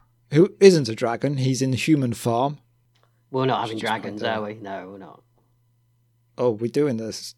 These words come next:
Speaker 1: second episode.
Speaker 2: Do
Speaker 1: There's
Speaker 2: we?
Speaker 1: a talking dragon in the
Speaker 2: Is
Speaker 1: second
Speaker 2: there?
Speaker 1: episode.
Speaker 2: Oh.
Speaker 1: Um, yeah.
Speaker 2: I shouldn't have judged, should I?
Speaker 1: There's, there's, there's a talking dragon that turns into a talking horse in the second episode, Paul. <laughs>
Speaker 2: D-, does the dragon look good?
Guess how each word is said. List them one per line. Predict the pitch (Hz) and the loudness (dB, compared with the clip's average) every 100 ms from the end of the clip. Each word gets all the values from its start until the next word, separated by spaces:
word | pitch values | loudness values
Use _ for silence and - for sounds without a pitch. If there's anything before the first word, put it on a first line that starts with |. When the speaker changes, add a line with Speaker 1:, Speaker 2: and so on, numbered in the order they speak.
| _ | _
Speaker 1:
second | - 135 135 117 | -8 -6 -6 -8
episode. | 95 - - 104 127 - | -8 -12 -10 -6 -8 -4
Speaker 2:
Do | 170 | 0
Speaker 1:
There's | 240 | 2
Speaker 2:
we? | 165 | 0
Speaker 1:
a | |
talking | 139 - 117 | -2 -6 -8
dragon | 110 156 - 120 | 0 0 0 -6
in | |
the | 110 | -4
Speaker 2:
Is | 185 | 0
Speaker 1:
second | 339 330 | 4 4
Speaker 2:
there? | 202 | 4
Speaker 1:
episode. | - 113 110 120 - _ _ 160 | -2 -12 -10 -12 -14 _ _ 0
Speaker 2:
Oh. | 214 139 | 2 2
Speaker 1:
Um, | 131 | -2
yeah. | 139 151 - _ _ _ _ _ _ - | -8 -8 -12 _ _ _ _ _ _ -8
Speaker 2:
I | 104 | -6
shouldn't | - 139 156 | -2 -2 -2
have | |
judged, | 139 170 135 - - _ _ | 0 0 0 -8 -20 _ _
should | - 143 | -16 -14
I? | 110 - _ _ | -14 -18 _ _
Speaker 1:
There's, | 139 123 | -4 -2
there's, | - 151 - | 4 4 4
there's | 156 143 | 2 2
a | |
talking | 151 160 180 160 | 2 2 2 -2
dragon | 135 139 170 123 127 - | -2 0 0 0 -4 -4
that | 127 | -4
turns | - 147 139 | -2 -2 -2
into | 139 | -4
a | 127 | -2
talking | 143 147 135 | 0 0 0
horse | 127 151 202 - - | 2 4 2 0 -4
in | 117 | -4
the | |
second | - 151 - 120 | 0 2 2 -2
episode, | 107 - 127 - | -4 0 0 2
Paul. | 151 170 - - | 6 6 6 4
<laughs> | - _ | 2 _
Speaker 2:
D-, | 147 - 151 | -12 -6 0
does | 160 | 0
the | 147 | 2
dragon | 147 156 156 | 2 4 4
look | 151 135 | 4 4
good? | 147 226 | 0 0